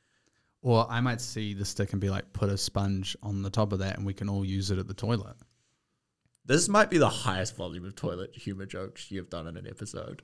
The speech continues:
Speaker 1: I was so excited talking to, oh, I don't know if it was Josh, but I was saying someone, I was saying to you, I was like,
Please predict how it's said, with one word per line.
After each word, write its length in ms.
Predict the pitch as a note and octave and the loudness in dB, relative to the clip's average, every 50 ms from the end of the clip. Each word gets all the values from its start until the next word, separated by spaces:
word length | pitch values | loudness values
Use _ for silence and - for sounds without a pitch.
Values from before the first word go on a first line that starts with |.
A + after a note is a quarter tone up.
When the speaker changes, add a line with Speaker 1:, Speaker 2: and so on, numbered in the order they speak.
| _ - | _ 0
Speaker 1:
I 80 | A2+ | 2
was 120 | A#2 B2 A#2+ | 4 4 4
so 180 | - A#2+ A#2+ | 2 0 0
excited 400 | C3+ C3 - A2 G#2+ G#2 G2+ F#2+ | 0 0 0 0 0 0 0 -2
talking 400 | - A2 G#2 G#2 A2 G2+ G2 F#2+ | 0 -2 0 0 -2 -2 -2 -4
to, 280 | - - G2 F#2+ F#2+ - - | -4 -4 -4 -2 -4 -4 -4
oh, 160 | - C3 A#2 | -4 -4 -2
I 140 | F#2+ G#2 C#3 | 0 2 2
don't 120 | F#3+ A3 | 2 4
know 120 | F3+ C#3+ C#3 | 4 4 4
if 60 | C3+ | 4
it 40 | B2 | 4
was 180 | G#2 G2 G2 | 2 2 0
Josh, 280 | G2 - G#2+ G2 F#2 - | 0 0 0 0 -2 -2
but 80 | G#2+ | -2
I 20 | G2+ | -4
was 80 | G2+ | -2
saying 180 | - A2+ G#2 G2 | -2 -2 -4 -4
someone, 260 | F#2+ - G#2 G2+ G2 - - | -2 -2 -2 -2 -4 -2 0
I 60 | C3 | 2
was 80 | C3+ B2+ C3+ A#2+ | 2 4 4 6
saying 180 | - G3 F#3+ | 6 6 6
to 60 | - | 6
you, 280 | D3 C#3 D#3 G3 E3+ C#3 | 6 8 8 8 8 8
I 140 | - A#2+ B2 | 8 6 6
was 220 | F#3 F3 D3+ C3+ - | 6 6 6 4 2
like, 300 | A2 G#2+ - - - | 0 -2 -2 -6 -12